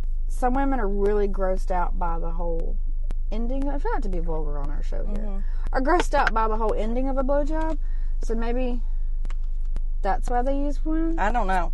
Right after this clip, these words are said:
Speaker 1: Or
Speaker 2: See?
Speaker 1: maybe
Speaker 2: All right, you're wi-, we're on the same page, though.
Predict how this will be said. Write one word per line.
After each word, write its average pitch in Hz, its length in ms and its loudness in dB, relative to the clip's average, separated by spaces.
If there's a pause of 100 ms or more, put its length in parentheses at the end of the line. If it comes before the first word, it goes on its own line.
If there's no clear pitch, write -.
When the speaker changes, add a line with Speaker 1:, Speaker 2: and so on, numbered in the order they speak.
(380)
Speaker 1:
Or - 60 -2
Speaker 2:
See? 233 40 2
Speaker 1:
maybe 311 300 2 (280)
Speaker 2:
All 214 80 2
right, 185 260 2
you're 269 160 0
wi-, 277 120 2
we're 349 200 4
on 302 80 2
the - 60 0
same 190 240 0
page, 170 280 0
though. - 220 0